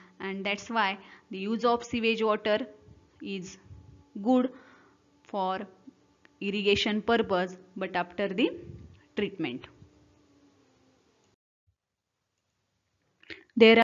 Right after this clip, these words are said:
are different treatments for sewage water. Uh, for example, there are use of aquatic plants such as water velvet or duckweed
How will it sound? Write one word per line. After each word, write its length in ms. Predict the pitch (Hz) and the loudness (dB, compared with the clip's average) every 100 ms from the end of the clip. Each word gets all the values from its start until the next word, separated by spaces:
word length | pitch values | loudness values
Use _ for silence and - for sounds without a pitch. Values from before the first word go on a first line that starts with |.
| - | 4
are 180 | 233 233 | 4 4
different 600 | 220 226 - 247 254 - - - - | 0 0 4 6 6 2 -20 -8 2
treatments 600 | 226 220 233 202 196 190 | 2 6 6 6 4 0
for 340 | - 202 196 | 2 4 4
sewage 380 | 202 214 202 208 | 2 4 4 6
water. 500 | 202 202 208 196 180 - - - - - | 4 4 4 4 2 -6 -20 -20 -18 -6
Uh, 160 | 185 185 | -2 0
for 140 | 185 | 2
example, 720 | 196 196 190 220 214 214 190 196 - - - | 2 2 4 4 6 6 4 0 -10 -18 -8
there 200 | 196 202 | -2 2
are 280 | 208 208 208 - - - | 4 4 2 -6 -14 -4
use 280 | 208 208 | -2 2
of 160 | 214 208 | 4 6
aquatic 580 | - 185 208 202 208 - | 4 4 2 0 -2 -2
plants 560 | 220 220 202 196 - - - | 6 6 6 2 -6 -16 -14
such 300 | - 202 214 | -8 -6 -2
as 300 | 202 202 - | -4 -4 -8
water 280 | 196 190 214 | -8 -4 -2
velvet 500 | 208 208 220 220 220 | 0 -2 0 -2 -2
or 280 | 175 175 185 | -2 -2 -4
duckweed 680 | 185 196 196 208 202 185 | -4 -6 -4 0 0 0